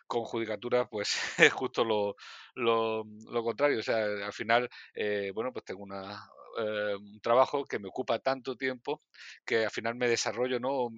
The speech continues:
o, eh, a través de mi trabajo y, y, y mi vida, pues me queda tiempo, sí, y tengo dinero, sí, pero no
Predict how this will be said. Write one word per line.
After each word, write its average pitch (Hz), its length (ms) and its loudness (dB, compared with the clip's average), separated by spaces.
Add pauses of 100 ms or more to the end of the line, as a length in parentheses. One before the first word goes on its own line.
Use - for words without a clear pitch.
o, 104 560 -4 (260)
eh, 117 240 2
a 110 100 -2
través 113 240 0
de 120 80 -2
mi 117 100 -4
trabajo 107 600 0
y, 98 380 -10
y, 104 600 -8
y 107 60 -10
mi 107 120 -6
vida, 120 260 0 (300)
pues 101 420 0
me 92 120 -16
queda 104 240 -2 (220)
tiempo, 120 340 -4
sí, 110 160 -6 (180)
y 92 260 -10
tengo 101 180 -6
dinero, 104 200 -4
sí, 123 200 -4
pero 120 180 0
no 117 220 0